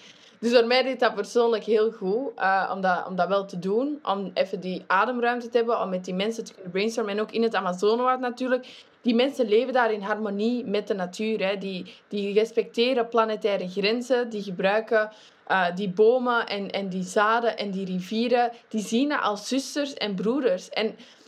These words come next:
dat klinkt heel hippie, maar dat is dus niet zo. Want dat zijn ook wel letterlijk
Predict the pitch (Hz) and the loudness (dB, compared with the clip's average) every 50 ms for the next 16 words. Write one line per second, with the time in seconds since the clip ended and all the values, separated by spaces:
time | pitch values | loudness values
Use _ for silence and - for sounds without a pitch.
0 | - _ _ _ _ _ - 233 247 240 - 311 381 359 - - 233 269 269 277 | -20 _ _ _ _ _ 2 2 2 2 0 -2 -2 -2 -2 0 4 6 6 6
1 | 285 233 190 196 220 269 - - 320 330 320 - - 247 254 247 - - - - | 6 0 -4 -4 -4 -4 -2 -2 -2 -2 -2 -2 0 0 2 2 2 -2 -4 -4
2 | - 302 311 - - 269 262 - - - 214 196 185 185 - 202 175 165 160 - | -4 -4 -4 -2 -4 -4 -4 -4 -4 -6 -4 -4 -4 -2 -2 -2 -2 -2 -2 -2
3 | 190 220 220 240 240 240 - - 247 269 302 285 - 233 233 - 240 214 202 185 | -2 0 0 0 -2 -2 0 0 2 2 2 0 -2 -2 0 2 2 2 2 2
4 | 226 226 - - 359 320 294 277 - | 0 -2 -2 -4 -4 -2 -2 -2 -2